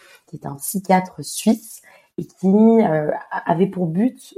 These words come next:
de reproduire les effets thérapeutiques du L S D sur ses patients. Et, euh, donc, quand on, on se dit ça, on se dit, « Mais attends, euh, qu'est-ce que c'est que cette pratique de breathwork ? » Et finalement, euh, c'est assez surprenant.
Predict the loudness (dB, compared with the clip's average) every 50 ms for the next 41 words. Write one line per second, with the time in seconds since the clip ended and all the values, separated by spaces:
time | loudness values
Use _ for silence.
0 | -18 -18 -8 -4 -2 -2 0 0 -2 -2 -2 -2 -2 0 0 -2 -2 0 -2 -2
1 | -2 -2 -4 -4 -2 -2 -2 -4 -6 -10 _ _ _ _ _ _ _ _ _ 0
2 | 0 0 2 2 0 0 0 -2 2 4 4 6 6 4 4 2 -2 -4 -10 _
3 | _ -2 0 0 -2 -4 -6 -10 -6 -4 -2 -2 0 2 2 2 2 2 0 0
4 | 0 -2 -2 -2 -4 -10 -16 -14 -14 -14 -10 -10 -10 -10 -10 -16 -18 _ _ _
5 | _ _ _ -20 -20 -20 -20 _ _ _ _ _ 4 4 6 6 4 2 0 -4
6 | -8 -10 -8 -6 -8 -4 -2 -2 -2 0 0 2 2 2 2 0 -4 -10 -12 -12
7 | -8 -8 -8 -8 -2 0 0 0 2 2 2 2 2 2 2 0 -2 -4 -6 -4
8 | -2 -2 -2 -2 -2 -4 -8 -8 -8 -10 -10 -6 -6 -6 -6 -2 -2 -4 -4 0
9 | 0 2 2 2 2 0 -2 -4 -8 -8 -8 -8 -2 -2 -2 -2 -2 -4 0 2
10 | 2 2 2 0 0 2 2 2 2 2 0 0 4 4 4 2 0 -6 _ -20
11 | -20 -18 -18 -18 -20 _ _ 4 6 8 8 8 6 4 2 0 2 2 4 4
12 | 4 2 2 2 2 0 0 0 2 2 2 2 2 0 -4 -4 -4 -4 -4 -6
13 | -6 -8 -10 -12 -12 -12 -10 -10 -10 -6 -4 -2 -2 -2 -2 -4 -6 -6 -2 -2
14 | -2 -2 0 2 2 2 2 0 -2